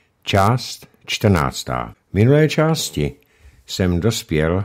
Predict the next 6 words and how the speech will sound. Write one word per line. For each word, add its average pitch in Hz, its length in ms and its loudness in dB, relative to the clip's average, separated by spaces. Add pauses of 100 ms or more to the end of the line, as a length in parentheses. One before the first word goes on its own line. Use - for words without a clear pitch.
ve 87 120 -4
svém 90 260 -2
povídání 98 760 2
o 87 100 -4
starověkých 90 840 -2
vojevůdcích 85 1040 -6